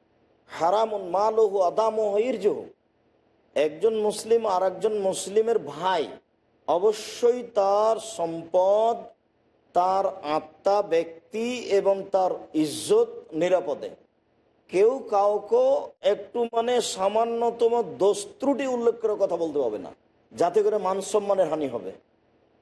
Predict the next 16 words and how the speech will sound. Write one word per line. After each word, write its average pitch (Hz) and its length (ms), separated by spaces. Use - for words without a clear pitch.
কেউ 220 360
কারো 220 360
আত্মা 214 680
নিয়ে, 220 260
ব্যক্তি 185 560
নিয়ে, 226 340
কেউ 202 320
কারো 196 240
সম্পদ 185 560
নিয়ে 208 140
পরিকল্পনা 180 680
করতে 160 280
পারবে 147 200
না 143 80
লুটে 131 320
নেওয়ার। 107 240